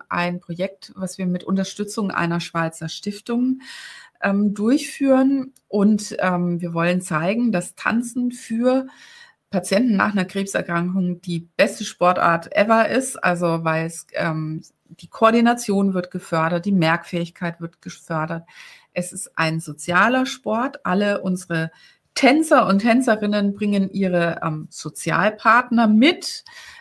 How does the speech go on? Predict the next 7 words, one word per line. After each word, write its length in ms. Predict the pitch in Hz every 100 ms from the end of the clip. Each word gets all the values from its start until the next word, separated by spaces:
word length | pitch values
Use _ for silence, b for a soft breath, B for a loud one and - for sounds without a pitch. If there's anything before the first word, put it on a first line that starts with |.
| _ 196
ähm, 240 | 190 185
ganz 240 | 180 185
egal, 460 | 170 160 160 180 190
ob 240 | - - -
das, 320 | 165 - -
äh, 480 | - 160 151 - - -
äh, 280 | 170 160 156